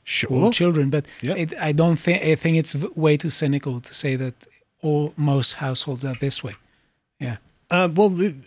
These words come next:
Speaker 1: the, the problem is, yeah, you are gonna have those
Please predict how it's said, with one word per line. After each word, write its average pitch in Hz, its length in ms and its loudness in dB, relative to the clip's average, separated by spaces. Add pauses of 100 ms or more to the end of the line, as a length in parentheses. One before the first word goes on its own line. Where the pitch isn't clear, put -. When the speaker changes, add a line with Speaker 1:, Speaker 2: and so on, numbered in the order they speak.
(340)
Speaker 1:
the, 165 220 0
the 165 160 -2
problem 190 360 2
is, 131 240 -4
yeah, 170 160 0
you 143 240 2
are 175 100 6
gonna 156 180 0
have 131 340 -2 (340)
those 135 460 2